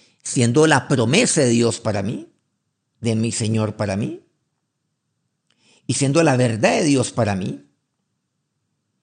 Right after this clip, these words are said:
Pero Dios, Dios, ¿cómo va a estar allí conmigo cuando hay desobediencia? El amor.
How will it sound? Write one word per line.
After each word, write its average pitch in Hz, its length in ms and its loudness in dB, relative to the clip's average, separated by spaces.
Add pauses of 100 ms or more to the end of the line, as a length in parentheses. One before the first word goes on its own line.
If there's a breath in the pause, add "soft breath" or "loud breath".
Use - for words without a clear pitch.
(320)
Pero 107 420 -4 (1700)
Dios, - 580 -6 (1200)
Dios, 165 460 -6
¿cómo - 480 -6 (320)
va 120 60 0
a 117 60 2
estar 117 280 -2
allí 110 240 0
conmigo 107 640 -4 (1120)
cuando 120 200 0
hay 110 80 4
desobediencia? 110 880 -4 (1400)
El 170 480 0
amor. 101 460 -4